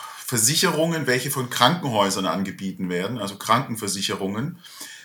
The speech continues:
die von Krankenhauskettenkonzernen angeboten werden. Und in diesen Versicherungen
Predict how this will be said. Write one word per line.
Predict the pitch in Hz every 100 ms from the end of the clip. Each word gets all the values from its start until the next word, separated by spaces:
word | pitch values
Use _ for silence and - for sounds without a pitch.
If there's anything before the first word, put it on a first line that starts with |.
| -
die | 113 107
von | 107 101 - -
Krankenhauskettenkonzernen | - 117 - 120 101 - - 147 147 170 143 - 110 - 110 113 131 95 87
angeboten | 85 92 90 80 92 87 - 85
werden. | 82 95 131 226 - - - - - -
Und | 123 131 139 - - -
in | 127 156 175 - - - -
diesen | 135 135 127
Versicherungen | 120 110 151 175 156 131 139 135